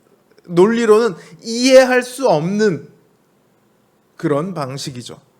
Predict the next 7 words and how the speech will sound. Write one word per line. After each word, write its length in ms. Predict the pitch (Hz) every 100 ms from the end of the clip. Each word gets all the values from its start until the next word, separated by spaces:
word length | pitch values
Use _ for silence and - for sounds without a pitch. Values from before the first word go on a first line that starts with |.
| _ _ _ _ _ _ _ _ _ _ _ _ _ _ _ _ _ _ _ - -
그러나 600 | 202 220 233 240 175 - _ -
그렇기 600 | 208 233 247 302 302 -
때문에 680 | 262 220 180 220 156 - _ _ _ _ _ _ _ _ _ _ _ _ _ _ _ _ _ _ _ _
우리가 640 | 139 135 143 135 143 120 - _ _ _ _ _ _ _ _ _ _ _ _ _ _
하나님 580 | - 233 240 240 233 226
나라를 580 | 190 165 127 147 147 - _ _ _ _
감히 400 | - - 139 139